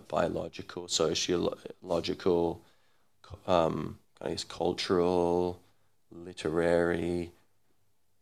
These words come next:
religious or spiritual or, you know, ideological, um,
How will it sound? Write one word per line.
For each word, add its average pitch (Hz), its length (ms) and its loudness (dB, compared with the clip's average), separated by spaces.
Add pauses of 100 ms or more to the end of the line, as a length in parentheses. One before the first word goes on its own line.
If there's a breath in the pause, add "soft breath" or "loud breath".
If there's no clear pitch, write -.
religious 92 640 4
or 82 100 2
spiritual 87 1000 0
or, 80 540 0
you 95 80 -10
know, 78 260 -14 (180)
ideological, 87 920 2 (460 soft breath)
um, 82 460 4